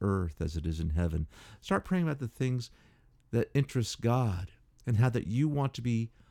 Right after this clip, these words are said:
a part of that, that you wanna have an interaction in that, that you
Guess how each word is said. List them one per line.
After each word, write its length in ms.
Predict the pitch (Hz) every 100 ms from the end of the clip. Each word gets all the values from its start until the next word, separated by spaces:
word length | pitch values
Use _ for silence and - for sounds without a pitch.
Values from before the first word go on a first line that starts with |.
| _ -
a 60 |
part 500 | 113 - - 127 - - _
of 320 | 117 127 113
that, 460 | 95 85 82 - - _ _ _ _ _ - _ _ -
that 160 | 113 95
you 120 | 120
wanna 240 | 131 127 110
have 520 | 123 123 123 107 107 - _ _ _ _ -
an 180 | 98 -
interaction 760 | 113 113 107 110 123 - - 101
in 220 | 87 85
that, 440 | 87 85 82 - - _ _ _ _ _ _ _
that 120 | - 82
you 340 | 113 110 -